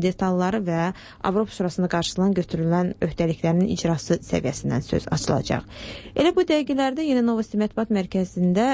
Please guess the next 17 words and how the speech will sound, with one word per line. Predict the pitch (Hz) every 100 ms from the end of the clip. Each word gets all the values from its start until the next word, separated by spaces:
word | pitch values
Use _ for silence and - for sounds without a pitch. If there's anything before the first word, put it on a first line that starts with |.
| 220
Q | 185 185
H | 240
T |
Milli | 226 208 214
Forumunun | 220 190 196 208
rəhbərliyinin | 202 190 190 214 202
mətbuat | 180 214 -
konfransı | 170 156 160 156
keçilir | 160 - 160 160 240
və, | 214 165 214 - - - - -
e, | - 170 196
həmin | 233 269 233
qurumda | 196 185 185 214
baş | 190 - -
verən | 170 180 196
son | 196 190
kadr | - 170 160